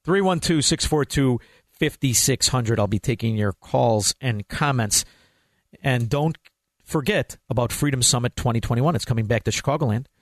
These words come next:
It's presented by Matrix Home Solutions. It's happening on Saturday, November sixth at the Westin Chicago Northwest in Itasca. This year's featured speakers are Ted Cruz, Colonel Alan West, Lieutenant Colonel Alan West,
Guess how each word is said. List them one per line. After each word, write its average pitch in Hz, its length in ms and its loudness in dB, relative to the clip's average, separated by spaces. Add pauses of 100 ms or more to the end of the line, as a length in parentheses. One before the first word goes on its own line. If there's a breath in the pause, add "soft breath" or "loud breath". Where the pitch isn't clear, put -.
It's - 100 -20
presented 113 320 0
by 107 120 0
Matrix 110 340 -2
Home 113 180 0
Solutions. 120 680 -2
It's - 100 -8
happening 101 340 0
on 87 80 0
Saturday, 98 440 0
November 85 380 -2
sixth - 440 0 (360 loud breath)
at - 120 -6
the 95 80 -4
Westin 98 340 -2
Chicago 104 420 0
Northwest 101 560 -2
in 123 140 -2
Itasca. 110 580 -2 (480)
This 110 160 0
year's 110 180 2
featured 110 340 -2
speakers 165 440 -2
are - 160 -10
Ted - 200 -8
Cruz, 208 560 -2 (500)
Colonel 85 240 -4
Alan 82 260 0
West, 180 320 0
Lieutenant 131 320 0
Colonel 151 220 -2
Alan 147 200 0
West, 165 280 -4